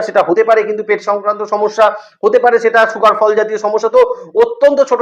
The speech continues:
সমস্যার কারণে কিন্তু একটা হসপিটালাইজেশন ইস্যুর জায়গাও কিন্তু চোদ্দশো একত্রিশ বাংলা বছরে থাকছে। কিন্তু overall সুস্বাস্থ্যের এক হওয়া যায়, হওয়ার একটা জায়গা তুলা রাশির মানুষ কিন্তু চোদ্দশো একত্রিশ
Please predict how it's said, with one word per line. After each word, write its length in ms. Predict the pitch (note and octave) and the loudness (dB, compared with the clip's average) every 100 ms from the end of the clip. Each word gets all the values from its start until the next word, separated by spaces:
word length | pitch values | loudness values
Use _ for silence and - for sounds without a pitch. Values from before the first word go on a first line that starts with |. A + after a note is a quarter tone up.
| A#3 | 0
সমস্যার 340 | A3+ A3+ A3+ G#3+ | 0 0 -2 0
কারণে 300 | G#3+ A3 A3 | 0 0 -2
কিন্তু 280 | A3+ A3+ B3+ | -4 0 0
একটা 220 | B3 A#3 G3+ - - | 2 2 0 -4 -2
হসপিটালাইজেশন 640 | F#3+ F#3+ A3 A3 A3 G#3+ G#3 | -2 0 0 2 2 0 -2
ইস্যুর 240 | G3 A#3 F3+ | -4 -6 0
জায়গাও 260 | F#3 F#3+ A#3 | 2 4 2
কিন্তু 240 | A3+ G3+ G#3 | 0 -6 -6
চোদ্দশো 300 | F3+ F#3 F#3+ | -4 -2 -4
একত্রিশ 260 | F3+ F3+ D#3+ | -4 -6 -4
বাংলা 180 | E3 E3+ | 0 0
বছরে 260 | E3 E3+ E3 | 0 -2 -2
থাকছে। 260 | E3+ F3 A#3 | -2 -2 -4
কিন্তু 220 | B3+ D4 - - _ F3 | 0 0 -2 -8 _ -2
overall 380 | F#3 A#3 C4+ B3+ - | 2 4 4 4 0
সুস্বাস্থ্যের 400 | A3+ G#3+ - G3 | -4 -4 -2 -2
এক 100 | - | 2
হওয়া 160 | E3 D#3+ | 2 2
যায়, 160 | D#3 D3 C#3 | 2 0 2
হওয়ার 180 | D3+ D#3+ | 2 2
একটা 120 | - C#3+ | 0 -2
জায়গা 220 | D3+ D#3 G3+ D#3 - _ | 0 4 2 2 -8 _
তুলা 140 | G3+ A3 | 2 2
রাশির 220 | G#3+ A3 F#3+ | 2 0 -2
মানুষ 140 | F#3 F#3 | -2 -4
কিন্তু 140 | F#3 F#3 | -6 -4
চোদ্দশো 280 | E3 D#3+ E3 | -6 -4 -6
একত্রিশ 260 | E3 D#3+ | -8 -10